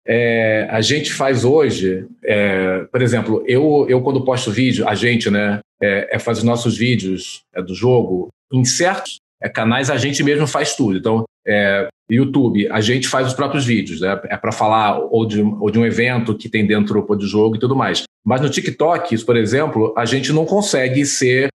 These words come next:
tipo, tipo, tão rápido pra, é, seguir por todos os memes que rolam. Então, assim, o que que a gente fez? A gente, a gente tem o nosso próprio, é, canal,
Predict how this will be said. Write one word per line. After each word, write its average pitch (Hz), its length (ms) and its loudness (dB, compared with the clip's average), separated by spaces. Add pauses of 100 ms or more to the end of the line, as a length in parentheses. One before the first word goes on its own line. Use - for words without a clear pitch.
(120)
tipo, 131 540 -2
tipo, 120 200 0
tão 156 180 0
rápido 131 640 0
pra, 127 640 2
é, 117 60 0
seguir 135 840 0
por 117 120 0
todos 156 260 2
os 143 120 2
memes 139 480 2
que 127 120 -2
rolam. 123 460 0 (160)
Então, 156 160 0
assim, 160 240 0
o 135 80 -2
que 180 100 -2
que 175 80 -2
a 165 40 0
gente 170 180 -2
fez? 120 380 0
A 123 80 0
gente, 147 360 -2
a 123 80 -2
gente 120 260 -4
tem 170 240 2
o 147 100 2
nosso 135 340 0
próprio, 135 600 2
é, 107 80 0
canal, 113 720 0